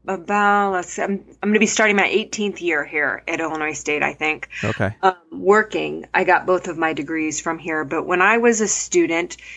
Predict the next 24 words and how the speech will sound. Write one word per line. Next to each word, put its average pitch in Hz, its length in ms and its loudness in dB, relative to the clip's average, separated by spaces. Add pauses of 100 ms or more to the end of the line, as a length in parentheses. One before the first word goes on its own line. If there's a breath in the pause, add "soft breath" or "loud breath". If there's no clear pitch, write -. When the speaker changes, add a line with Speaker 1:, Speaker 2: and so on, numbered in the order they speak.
(140 loud breath)
Speaker 1:
you 180 140 4
know, 175 180 6
I 170 160 4
would 175 180 2
say 175 200 4
roughly 175 420 2
there 165 200 0
might 160 200 0
have 156 160 -6
been 156 180 -6
thirty 170 460 -2
or 170 80 0
so 165 300 0
of 160 120 -2
us 160 280 2
per, 165 420 -4 (340)
uh, 160 380 0
cohort 185 640 4
grade 175 300 -2
level. 185 400 2 (140)
Speaker 2:
Yeah. 101 240 -2 (440)
Speaker 1:
Um, 175 220 4 (380 loud breath)
our 196 260 4
undergrad 196 920 2